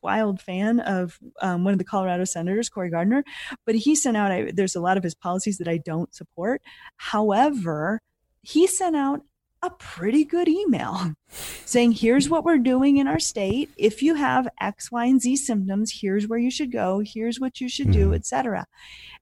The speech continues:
Speaker 1: And who I didn't get an email from is my P C P.
Speaker 2: Oh.
Speaker 1: I
Speaker 2: The
Speaker 1: didn't get an email from my doctor's office. The only person that should be most <laughs> concerned about me
Speaker 2: <laughs>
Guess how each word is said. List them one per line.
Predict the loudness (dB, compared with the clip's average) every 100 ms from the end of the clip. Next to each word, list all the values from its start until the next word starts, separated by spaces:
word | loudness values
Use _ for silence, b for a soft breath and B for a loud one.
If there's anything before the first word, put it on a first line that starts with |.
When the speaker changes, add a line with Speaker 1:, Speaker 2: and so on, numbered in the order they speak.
| -4
Speaker 1:
And | -2 -2 -8 -6
who | -2 0
I | 2
didn't | 0 2 4 4 2 0 _ _ -20 -18 -6
get | -2
an | 2 4
email | 4 2 0
from | -4 -6 -6 -6 -8 _ _ _ _ _ _ _ -8
is | -2
my | -2
P | -2 -6
C | -6 -6
P. | -6 -8 -8 -16 _ _
Speaker 2:
Oh. | 0 2 2 -2 _ _ _ _ _ _ _ _ _ _
Speaker 1:
I | 4
Speaker 2:
The | 6
Speaker 1:
didn't | 6
get | 6 4
an | 6
email | 6 4 2
from | 2 2
my | 4 4
doctor's | 2 0 0
office. | -2 -4 -4
The | 0
only | 2 2 0
person | 0 -2 0 -2 B B B -10
that | -4
should | 0 2 4 4
be | 4 6
most | 6 6 4
<laughs> | 4
concerned | 6 6 6 6 6 6 6
about | 4 0 0
me | 2 4 2
Speaker 2:
<laughs> | 0 -8